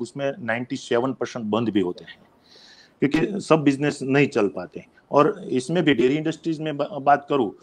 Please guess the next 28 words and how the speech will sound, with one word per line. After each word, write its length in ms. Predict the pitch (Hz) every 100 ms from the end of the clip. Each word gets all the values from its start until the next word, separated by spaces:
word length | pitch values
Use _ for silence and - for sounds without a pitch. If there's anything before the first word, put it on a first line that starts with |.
| - _ _ -
तो 360 | 175 180 180 214
उसमें 300 | 156 180 180 -
टाइमिंग 580 | 151 151 175 170 175 214 -
परफेक्ट 360 | 151 - 151
होना 180 | 131 120
चाहिए, 320 | 101 101 92 - _ _ _ -
तो 60 |
ही 120 | 147 160
बंदा 280 | 151 156
काम 240 | 147 143 143
कर 120 | 139
सकता 340 | 139 123 -
है, 140 | 127 127
तो 160 | 131
ही 100 | 131
डेवलपमेंट 440 | 127 123 127 123 117
उसका 240 | 110 -
हो 160 | 107 110
चा-, 160 | 113
अ, 240 | 107 _ 117
अ, 320 | 120 120 123 -
क्योंकि 180 | 135
उसमें 280 | 160 139 180
सर्विस 440 | 170 160 160 165 151
बेस 180 | 143
का 160 | - 131
बिजनेस 440 | 120 110 110 101
है 60 | 92